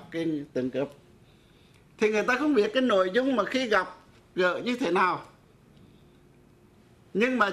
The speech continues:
chỉ khoảng chừng một cái khắc, một, một thời khắc, khoảng chừng bây giờ mình nói có thể nửa tiếng đồng hồ sau đó,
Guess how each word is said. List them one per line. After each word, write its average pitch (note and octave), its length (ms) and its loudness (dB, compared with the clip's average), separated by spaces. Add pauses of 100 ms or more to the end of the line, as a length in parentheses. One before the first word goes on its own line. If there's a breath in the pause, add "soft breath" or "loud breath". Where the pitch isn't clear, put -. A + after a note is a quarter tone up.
chỉ F3+ 180 2
khoảng E3+ 340 0
chừng F#3 300 0
một D#3+ 220 -4
cái D#3+ 140 -6
khắc, - 460 -4
một, D#3+ 280 -4
một D#3 180 -8
thời G3 200 0
khắc, C4+ 380 -2
khoảng D#3 260 -4
chừng D#3+ 400 -2
bây G3+ 120 0
giờ F#3 180 2
mình E3+ 140 0
nói C#3 160 0
có D3+ 120 -4
thể D#3+ 140 0
nửa E3+ 260 0
tiếng D3 240 0
đồng F3 160 0
hồ F3 180 0
sau G#3+ 260 -2
đó, B3+ 100 -2